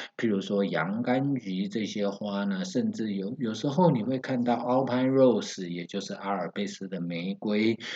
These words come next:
这些野花开在整个草地上面，非常的美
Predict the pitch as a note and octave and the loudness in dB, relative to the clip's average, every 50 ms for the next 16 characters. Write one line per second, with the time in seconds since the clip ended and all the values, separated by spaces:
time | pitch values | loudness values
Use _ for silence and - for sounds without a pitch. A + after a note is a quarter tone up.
0 | - - _ - - A#3 G#3+ D#3+ - F3 E3+ F3 D#3+ C#3 A#2 G#2 G2 - - - | -12 -14 _ 2 4 6 6 6 8 8 8 8 8 6 4 2 2 0 -2 0
1 | A#2+ A#2+ A#2+ A#2+ A#2+ - - - - - B2+ B2+ C3+ C3+ C3+ C3 B2+ - C#3 C3 | 2 2 2 2 0 -2 -6 -6 -2 0 2 4 4 4 4 2 2 2 2 2
2 | A2+ G#2 - - - - B2+ A2 F#2 F2+ F#2 F#2 - - A#2 - - - F2+ E2+ | 2 0 -2 -4 0 2 2 2 2 0 -4 -4 -4 -4 -6 -6 -8 -10 -10 -8
3 | - - A2+ G#2 - - G2+ F#2+ F#2 F#2 F#2 F#2 F2 E2 - - - - _ _ | -6 -6 -6 -6 -6 -6 -8 -8 -8 -8 -8 -8 -8 -8 -10 -16 -20 -20 _ _
4 | - - G#2+ G#2 G2+ G2 G2 G2 G2+ G2 - - - E2 D#2+ E2 E2+ - F2 E2+ | -8 -4 -2 0 2 2 2 2 0 -2 -4 -6 -12 -14 -14 -12 -10 -8 -6 -6
5 | F2 E2 D#2 | -6 -8 -8